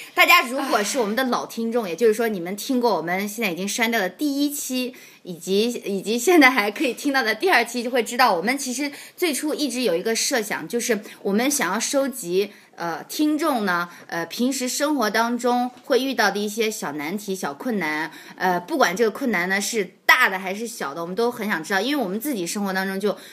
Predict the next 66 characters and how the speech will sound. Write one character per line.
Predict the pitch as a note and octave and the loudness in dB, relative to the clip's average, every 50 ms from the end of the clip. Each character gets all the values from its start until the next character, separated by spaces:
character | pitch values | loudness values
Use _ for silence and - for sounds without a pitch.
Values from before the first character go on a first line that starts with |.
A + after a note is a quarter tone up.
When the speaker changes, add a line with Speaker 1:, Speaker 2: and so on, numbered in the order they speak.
| - - | -12 -6
Speaker 1:
遇 | - B3 A#3 | 0 4 6
到 | A3 G#3 | 6 6
各 | G3+ A#3+ A3 | 6 4 2
种 | F#3+ D#3+ D#3+ | 2 0 -4
各 | D#3 F#3+ F#3+ | -2 0 2
样 | F#3+ F#3+ F#3 F3 E3+ E3 | 4 4 4 2 0 -4
就 | - F#3 | -8 -8
是 | E3+ E3+ | -10 -10
不 | - - A3 G3+ | -10 -6 -4 -4
如 | F3 E3+ E3 F#3 | -4 -2 -2 -2
意 | G3+ G3+ G3+ F#3+ F#3 | -2 -2 0 2 4
啊、 | F3 E3+ F3 | 4 4 4
碰 | F3+ - - A#3 G3+ F#3 | 2 0 -4 -4 -4 -4
壁 | F#3 G#3+ A3 G3+ F#3+ | -2 -2 0 2 4
啊， | F3+ F3 F3 F3 | 4 4 4 2
然 | E3+ F#3+ | 0 0
后 | G#3 G#3 | 0 0
会 | G#3 B3 G#3+ | 0 0 -4
匪 | G3 - - E3 D3+ | -4 -4 -6 -6 -4
夷 | F3 G#3 | -4 -4
所 | A3 - F#3 D#3+ | -4 -6 -6 -6
思 | - - A#3+ B3 | -6 -4 -4 -2
的 | |
一 | G#3+ | -2
些 | G3 F3 F3 | -2 -2 -2
事 | - - G#3 F#3+ | -2 -4 -6 -4
情。 | - E3 | 0 6
Speaker 2:
被 | D4+ B3 G3 | 6 6 6
坑 | A3 A#3 C4 C4+ C4+ C#4 | 6 4 2 2 4 6
啊。 | C4+ B3+ A#3+ A#3 A3+ A3+ A3 | 6 6 8 8 6 4 4
Speaker 1:
我 | A3+ | 2
们， | A3+ - | 0 2
对， | C#4 B3 A3 | 4 4 4
被 | G#3 - C#4+ B3+ | 4 4 4 4
坑， | G3+ - B3+ B3+ A#3+ A3+ | 4 2 2 2 4 4
尤 | A3 B3 | 4 2
其 | B3+ B3+ | 2 2
是 | A#3 | 0
被 | G3+ A#3 G#3+ F#3 | 2 2 0 0
坑， | - - G#3 G3+ F3+ F3 E3+ - - - - - - | 0 -2 -4 -4 -4 -4 -6 -12 -16 -18 -14 -8 -2
我 | F#3+ | 0
们 | G3+ A3+ B3 | 2 4 6
两 | B3 G3+ F3 | 6 4 4
个 | F#3 G3 G#3 | 2 -2 -2
会 | - B3+ A3+ G#3 | 0 0 0 0
彼 | G3 - - F#3 A3 | 0 -2 -4 -6 -6
此 | G#3 - F#3+ E3+ | -6 -4 -8 -6
帮 | - F#3+ F#3+ G3 G3 | -2 0 0 0 0
忙、 | F3+ F3 F3+ | -2 -4 -4
彼 | F#3+ G3 G#3+ | -4 -4 -4
此 | G#3 - F#3+ | -4 -6 -10
解 | F#3 - F3 D#3+ C#3+ | -8 -6 -4 -4 -4
决 | D3+ E3 | -4 -4
这 | F3+ | -4
些 | F3+ G3+ G3 | -2 -2 -2
问 | G#3+ A#3+ A#3 G3+ F#3 | 0 0 -2 -4 -4
题。 | - E3+ | -6 -4
然 | F3 | -4
后 | G#3+ A3 | -2 -2
我 | G#3 | -2
们 | A3 B3+ B3+ - - - - - | -4 -4 -6 -10 -18 -20 -8 -2
特 | - F#4 | 0 4
别 | C#4+ C4+ C#4+ | 4 4 4
想 | - C#4 F#3 E3+ E3+ - | 4 0 0 -2 -2 -6
就 | - A3 | -6 -6
是， | G#3 G3+ G3+ F3+ - | -4 -2 -2 -4 -4